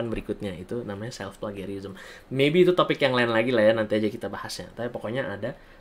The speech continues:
citasi dan self citasi. Citasi, kalau misalnya, misalnya Steven Stevenson atau biasanya ikut Bu Joyce Marulam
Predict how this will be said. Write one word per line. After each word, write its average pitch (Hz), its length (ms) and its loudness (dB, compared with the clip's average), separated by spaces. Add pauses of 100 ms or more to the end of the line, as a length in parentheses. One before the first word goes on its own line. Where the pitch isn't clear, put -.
citasi - 720 -6
dan 98 240 -6
self 120 240 -6
citasi. - 400 -14
Citasi, 185 800 0 (400)
kalau 147 160 2
misalnya, 160 720 2
misalnya 123 240 -4
Steven 110 320 -2
Stevenson 113 560 2
atau 127 320 2
biasanya 110 400 -2
ikut 120 240 -6
Bu 104 80 -10
Joyce 104 240 -6
Marulam 117 400 0